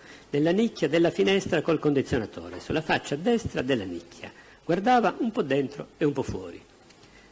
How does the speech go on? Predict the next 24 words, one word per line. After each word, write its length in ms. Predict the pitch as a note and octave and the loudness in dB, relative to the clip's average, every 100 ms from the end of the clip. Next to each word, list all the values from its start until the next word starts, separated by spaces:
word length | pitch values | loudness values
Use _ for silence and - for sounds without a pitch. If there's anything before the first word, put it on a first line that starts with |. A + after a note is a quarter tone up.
| - | -8
Ferraro 520 | D#3 F3+ C4 C4+ A3+ - | -4 2 4 4 0 -2
era 220 | E3 F3+ | 0 4
dietro 260 | A#3 A3+ | 4 4
ad 80 | F3+ | 4
una 140 | G#3+ F#3 | 4 6
delle 160 | F3 | 6
scrivanie 680 | D3+ D#3 C#3+ B2+ G2+ G2 - - | 4 2 2 2 -2 -6 -8 -6
e 80 | |
guardava 460 | D3 G#3 G3 G3+ G#3 | 0 0 2 0 0
Scattone. 520 | - D#3 - G2 F#2 - - - - - - - | -2 -4 -4 -10 -10 -14 -20 -20 -20 -20 -20 -20
Ferraro 500 | - - D#3 B3 B3+ | -10 -6 0 4 4
era 180 | G#3+ G#3+ | 4 4
di 100 | F#3 | 4
fronte 300 | - F3 D#3+ | 4 2 4
a 20 | |
lei, 400 | C#3+ A2 F#2+ F#2 - | 4 4 2 -2 -8
ma 100 | B2 | -4
non 160 | C#3 | -2
sa 100 | C3+ | 0
dire 320 | F3 A3+ C4 A3+ | 0 2 2 2
se 100 | E3+ | 4
l'avesse 320 | D#3 E3+ D#3+ | 4 2 2
vista 220 | D#3+ D#3+ | 0 0
entrare. 460 | B2+ - F2 F2+ | -4 -4 -8 -10